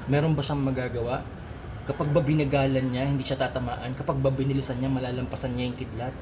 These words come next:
Hindi naman natin alam kung saan tatama yung kidlat. Hindi nga natin alam kung kailan kikidlat eh. Diba? Kaya nating i-predict, pero hindi natin kayang sabihin na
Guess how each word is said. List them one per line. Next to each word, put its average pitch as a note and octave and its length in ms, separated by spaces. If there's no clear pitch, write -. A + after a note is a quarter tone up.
Hindi D3+ 240
naman C#3 240
natin A#2+ 280
alam G#2 240
kung B2 120
saan C3 200
tatama A#2 480
yung A#2+ 160
kidlat. D#3+ 320
Hindi A2+ 280
nga A#2+ 160
natin A2 240
alam D3 240
kung A2 160
kailan A2 400
kikidlat D3 560
eh. - 120
Diba? A2 180
Kaya D#3+ 240
nating F#3 380
i-predict, A2+ 500
pero A#2 160
hindi C3+ 240
natin C#3 320
kayang B2+ 300
sabihin B2+ 420
na A#2+ 160